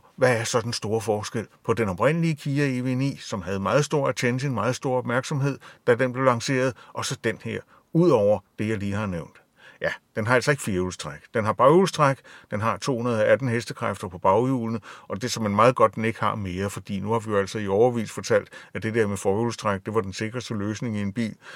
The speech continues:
Så bygger man elbiler med baghjulstræk, og der skal man altså ligesom styre højrefoden, i særdeleshed hvis det er vådt,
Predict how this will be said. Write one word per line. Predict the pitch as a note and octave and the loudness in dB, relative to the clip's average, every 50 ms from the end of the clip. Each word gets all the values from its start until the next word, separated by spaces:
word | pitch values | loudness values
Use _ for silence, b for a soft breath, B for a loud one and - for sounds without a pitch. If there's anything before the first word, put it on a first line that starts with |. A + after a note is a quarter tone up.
| B B B B | B B B B
Så | - - - A#2+ G#2+ - _ - | -10 -4 -2 -2 -2 -2 _ -2
bygger | C3 C3 A#2+ C3 | -2 2 2 2
man | A2 F#2+ | 2 2
elbiler | F#2 G2 A2 G#2+ C3+ B2 G#2+ G#2+ | 0 -2 -2 -2 -2 -2 -2 -2
med | G2+ F#2+ | -4 -2
baghjulstræk, | F2+ F#2+ F2+ F#2 G#2+ A#2 A#2+ - - A#2 G#2+ G#2 G2+ B B B B B | 0 2 2 2 0 -2 -4 -4 -2 -2 -2 -2 -2 B B B B B
og | A2 A2 - | -8 -4 0
der | - A2+ | 0 0
skal | A2 - - C3 B2 | 0 2 0 2 2
man | B2 A#2 G#2+ | 2 0 0
altså | G2 F#2 G2 - G2+ | -2 -2 -4 -6 -8
ligesom | G2+ G#2+ G#2+ B2+ A2+ b b b | -6 -4 -4 -4 -6 b b b
styre | b - - - C3+ B2 B2+ C#3+ C#3 | b -14 -8 -4 -2 2 6 6 6
højrefoden, | A#2+ G#2+ G2 G#2+ B2 A#2 - C3 A#2 G#2+ G#2+ G#2 | 8 8 8 8 8 6 4 2 0 2 2 0
i | G#2 | -2
særdeleshed | G2 - A2+ G#2 D3+ C#3 C#3 B2 C3 A#2 | -4 -6 -4 -4 -4 -4 -4 -4 -6 -4
hvis | G#2+ G#2+ G2 - | -4 -6 -6 -4
det | - G#2 | -4 -4
er | F#2 | 2
vådt, | F#2 A#2 C#3+ C#3+ - | 4 4 4 4 2